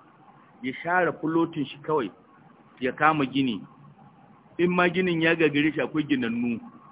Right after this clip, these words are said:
Ya zaɓi gida da namba da adireshi kawai ya karɓo I D card a can wurin da pass. Kawai nan zai wuce.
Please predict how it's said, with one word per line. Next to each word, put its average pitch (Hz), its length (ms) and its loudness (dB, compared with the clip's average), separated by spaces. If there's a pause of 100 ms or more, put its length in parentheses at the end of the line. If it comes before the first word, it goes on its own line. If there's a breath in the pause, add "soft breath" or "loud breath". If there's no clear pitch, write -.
(680)
Ya 131 120 0
zaɓi 127 320 0
gida 165 240 0
da 156 80 -2
namba 147 380 -2
da 127 100 -4
adireshi 135 420 -4 (140)
kawai 185 280 0
ya 123 60 -2
karɓo 147 320 -2
I 151 120 0
D 139 100 -2
card 139 240 -6
a - 80 -8
can 139 220 -4
wurin 139 180 -2
da 110 100 -4
pass. 135 260 4 (1200)
Kawai 165 240 2
nan 131 140 -2
zai 135 100 0
wuce. - 400 -8